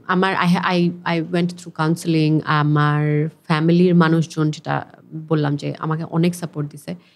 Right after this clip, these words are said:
বন্ধু-বান্ধবরা অনেক সাপোর্ট দিছে, আমার অফিস আমাকে অনেক সাপোর্ট দিছে, আমার কলিগরা, ওরা আমাকে অনেক, অনেক সাপোর্ট দিছে। তো ওইগুলা থাকার কারণে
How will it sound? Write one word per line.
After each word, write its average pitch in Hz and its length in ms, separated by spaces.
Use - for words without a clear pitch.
বন্ধু-বান্ধবরা 180 640
অনেক 165 200
সাপোর্ট 160 280
দিছে, 156 160
আমার 233 180
অফিস 233 380
আমাকে 185 240
অনেক 165 220
সাপোর্ট 156 400
দিছে, - 200
আমার 160 180
কলিগরা, 190 540
ওরা 247 200
আমাকে 277 240
অনেক, 208 280
অনেক 185 200
সাপোর্ট 135 380
দিছে। - 260
তো 233 300
ওইগুলা 269 440
থাকার 277 420
কারণে 285 640